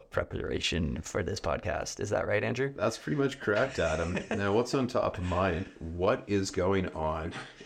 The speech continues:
Speaker 2: in the real
Speaker 1: <laughs>
Speaker 2: estate
Speaker 1: Yeah,
Speaker 2: market?
Speaker 1: absolutely.
Speaker 2: I, uh, I might not look it, but I feel like I just got, you know, into a thirty-second fight with,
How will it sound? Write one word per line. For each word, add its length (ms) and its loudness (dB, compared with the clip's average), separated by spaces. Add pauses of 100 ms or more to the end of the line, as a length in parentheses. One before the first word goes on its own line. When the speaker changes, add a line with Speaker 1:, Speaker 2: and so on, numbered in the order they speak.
(120)
Speaker 2:
in 160 6
the 160 8
real 280 4
Speaker 1:
<laughs> 60 4
Speaker 2:
estate 200 6
Speaker 1:
Yeah, 160 8
Speaker 2:
market? 500 0
Speaker 1:
absolutely. 720 4
Speaker 2:
I, 300 2
uh, 360 2
I 120 0
might 180 6
not 220 4
look 240 2
it, 260 -2
but 100 0
I 120 2
feel 340 2
like 220 2
I 80 0
just 360 0
got, 360 2 (100)
you 140 -6
know, 180 -2
into 260 -2
a 320 -4
thirty-second 680 0
fight 400 0
with, 400 -4